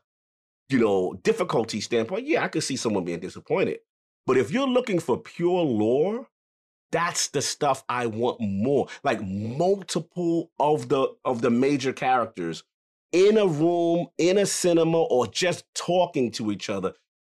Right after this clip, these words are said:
That is fire. And I love it, man. It was a great, great little nuance. And I had no problem with it. I'm gonna give it to you, E. I mean,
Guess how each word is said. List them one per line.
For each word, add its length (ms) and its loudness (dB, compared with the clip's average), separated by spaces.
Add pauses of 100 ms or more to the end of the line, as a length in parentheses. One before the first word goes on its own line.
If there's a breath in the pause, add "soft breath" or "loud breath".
That 320 0 (100)
is 400 -2
fire. 560 0
And 160 0
I 100 0
love 520 0
it, 100 2
man. 160 2
It 100 4
was 160 0
a 100 0
great, 720 -2 (500)
great 560 -2
little 280 2
nuance. 640 2 (100)
And 220 -4
I 140 -2
had 220 -2
no 180 2
problem 300 0
with 100 -4
it. 20 0
I'm 80 0
gonna 100 -2
give 100 2
it 80 0
to 100 -6
you, 180 -2
E. 220 -6
I 20 -2
mean, 300 -2